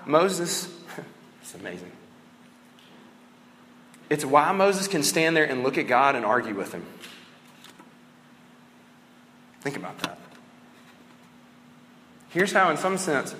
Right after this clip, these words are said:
it should have gone down. "God, I don't think I really want to do this." Fine, don't. Boom, gone. It's true.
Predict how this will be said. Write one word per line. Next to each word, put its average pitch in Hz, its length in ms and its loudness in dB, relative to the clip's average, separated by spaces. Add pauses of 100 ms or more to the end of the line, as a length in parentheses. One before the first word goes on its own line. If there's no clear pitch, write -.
it 127 100 -2
should 180 140 4
have 127 120 2
gone 113 180 2
down. 98 240 -4 (520)
"God, 170 220 8
I 165 60 4
don't 185 140 2
think 190 160 -2
I 170 40 6
really 170 220 4
want 160 140 2
to 135 60 0
do 165 140 4
this." 120 200 -2
Fine, 127 460 2 (100)
don't. 127 460 0
Boom, 110 540 0
gone. 110 360 -4 (2250)
It's - 140 -10
true. 156 340 0